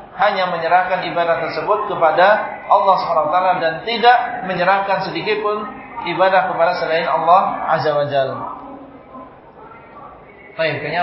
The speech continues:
waktunya, eh, kurang dan insyaallah akan kita lanjutkan besok ya, tentang, eh, mengenal Rasulullah sallallahu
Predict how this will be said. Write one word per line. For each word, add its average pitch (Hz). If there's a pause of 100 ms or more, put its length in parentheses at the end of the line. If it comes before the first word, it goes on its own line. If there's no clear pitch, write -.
waktunya, 165 (320)
eh, 151 (100)
kurang 170
dan 147
insyaallah 165
akan 160
kita 147
lanjutkan 151
besok 170 (580)
ya, 170
tentang, 170 (300)
eh, 156
mengenal 165
Rasulullah 170
sallallahu 156